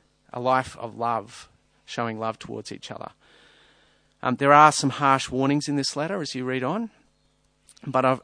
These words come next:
overall it is an encouragement to those of us who have our trust in Jesus.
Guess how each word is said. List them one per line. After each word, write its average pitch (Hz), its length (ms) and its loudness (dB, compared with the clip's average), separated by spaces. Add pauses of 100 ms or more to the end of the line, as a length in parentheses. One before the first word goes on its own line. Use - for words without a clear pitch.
overall 127 440 2
it 123 80 -6
is 123 160 -6
an 120 80 -8
encouragement 113 580 -8
to 117 80 -16
those 113 220 -6
of 107 80 -18
us - 340 -10 (520)
who 120 120 -10
have 117 160 -4
our 110 80 -4
trust - 320 -10
in 104 120 -12
Jesus. - 600 -16